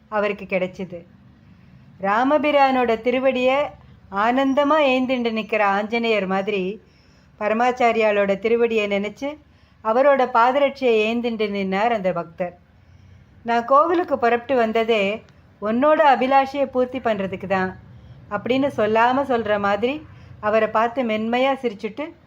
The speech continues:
கோவிலுக்குள்ள போனார் ஆச்சாரியா. அந்த பக்தர் ஆச்சாரியாளோட பாதரட்சியை வச்சுண்டு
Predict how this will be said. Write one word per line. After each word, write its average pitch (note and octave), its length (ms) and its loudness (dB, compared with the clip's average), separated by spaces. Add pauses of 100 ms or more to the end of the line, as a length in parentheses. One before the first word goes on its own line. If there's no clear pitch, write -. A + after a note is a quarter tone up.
(260)
கோவிலுக்குள்ள A#3+ 560 0
போனார் F#3+ 420 -2
ஆச்சாரியா. F3 580 -4 (1080)
அந்த A#3 220 0
பக்தர் B3 480 0 (540)
ஆச்சாரியாளோட C4 880 2
பாதரட்சியை A3+ 640 0
வச்சுண்டு F#3+ 460 -4